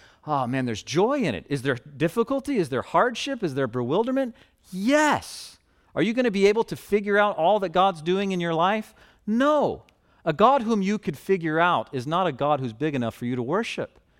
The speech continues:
He's God. He transcends you.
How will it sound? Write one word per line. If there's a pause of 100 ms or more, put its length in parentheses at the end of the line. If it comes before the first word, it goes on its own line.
(240)
He's
God.
He
transcends
you.